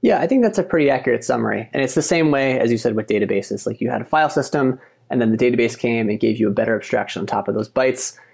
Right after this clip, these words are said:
And similarly with Kafka, the way that you do things an event at a time,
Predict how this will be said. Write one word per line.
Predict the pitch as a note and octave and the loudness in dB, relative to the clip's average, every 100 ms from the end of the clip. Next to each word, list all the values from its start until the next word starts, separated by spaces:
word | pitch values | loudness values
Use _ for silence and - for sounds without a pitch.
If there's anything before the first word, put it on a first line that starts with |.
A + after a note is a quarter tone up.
| _ _ | _ _
And | A#2+ B2+ | -2 -2
similarly | B2+ E3 D#3 C3 A#2+ | 2 2 4 4 4
with | A2 | 2
Kafka, | - C3+ B2 B2 G#2+ G#2+ _ _ - | 0 0 2 0 0 -2 _ _ 0
the | B2+ | 2
way | B2 C3+ | 4 4
that | C3 | 2
you | C3 | 2
do | C3+ C3+ | 2 2
things | C#3 C3 | 2 2
an | B2+ A#2 | 2 2
event | A#2 C3+ | 2 2
at | C3+ | 2
a | A#2 | 2
time, | - D#3 A3+ | 0 0 0